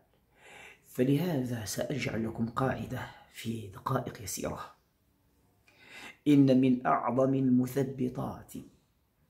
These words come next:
التي تجعل الشفاء بعيد، وتجعل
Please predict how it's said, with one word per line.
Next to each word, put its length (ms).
التي 480
تجعل 440
الشفاء 720
بعيد، 720
وتجعل 1040